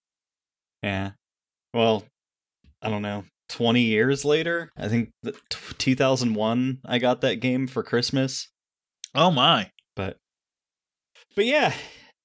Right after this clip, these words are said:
Speaker 1: it has a, uh, basically, like, you get, um, they're called genies. You get, like, little creatures that are, like, raw concentrated elemental power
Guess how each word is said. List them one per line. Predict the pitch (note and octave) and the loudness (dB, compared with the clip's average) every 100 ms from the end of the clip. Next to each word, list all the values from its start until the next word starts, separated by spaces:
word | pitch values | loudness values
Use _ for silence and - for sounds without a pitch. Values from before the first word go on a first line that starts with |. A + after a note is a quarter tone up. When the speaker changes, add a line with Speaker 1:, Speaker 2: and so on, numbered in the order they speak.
| _ | _
Speaker 1:
it | - D#3 | 0 2
has | F3 E3+ | 2 2
a, | D3 C3 A#2 - _ - - | 2 2 -2 -12 _ -18 -10
uh, | D3 F#3 | -8 0
basically, | C4+ D4 - F3+ | 2 2 2 2
like, | D3 C#3+ B2+ | 2 2 -2
you | D3 | -4
get, | D3 D#3 D3+ - - - | 0 0 0 -4 -20 -4
um, | B2+ A#2 A2+ A2 - _ _ _ _ _ _ - - | 2 4 2 0 -6 _ _ _ _ _ _ -20 -6
they're | B2+ | -2
called | B2 D3 A#2 | 0 2 2
genies. | G#2+ A2+ A2 A2 G#2+ A#2 | 2 2 2 0 0 -2
You | G#2+ | -2
get, | A2 | 0
like, | G#2+ G#2 | 0 0
little | A#2 A2 | 2 0
creatures | G#2 A2+ A2 - G#2+ G2+ | 0 -2 -2 0 -2 0
that | A2+ G#2 | 0 0
are, | G#2 | 0
like, | G2+ G2+ - - _ _ _ _ _ _ - | -2 -4 -6 -20 _ _ _ _ _ _ -8
raw | G#2 A2+ A2 | 0 2 2
concentrated | - A2+ A2 A#2 G#2+ A#2 G#2+ G2+ | 2 2 2 -2 -2 0 0 0
elemental | G2+ G#2 G#2 G#2 G2 | 0 0 -2 -4 -4
power | - G2 G2 G2 F#2+ | -2 0 0 -2 -6